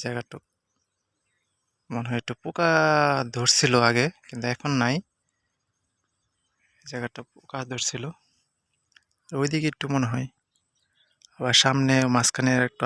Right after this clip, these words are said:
আছে। যাই হোক, আলহামদুলিল্লাহ, মোটামুটি ভালো হয়েছে, অনেক ভালো হয়েছে। আল্লাহর কাছে শুকরিয়া।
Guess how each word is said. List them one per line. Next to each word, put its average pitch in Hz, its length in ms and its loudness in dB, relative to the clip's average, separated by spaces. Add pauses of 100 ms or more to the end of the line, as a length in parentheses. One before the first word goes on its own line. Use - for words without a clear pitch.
আছে। - 180 0 (3000)
যাই 135 140 0
হোক, 151 100 2 (120)
আলহামদুলিল্লাহ, 135 540 2 (220)
মোটামুটি 127 540 -8 (120)
ভালো 117 160 -4
হয়েছে, 127 240 -2
অনেক 131 180 2
ভালো 123 160 2
হয়েছে। 123 240 0 (1300)
আল্লাহর 127 200 -4
কাছে 127 140 -2 (100)
শুকরিয়া। 139 380 0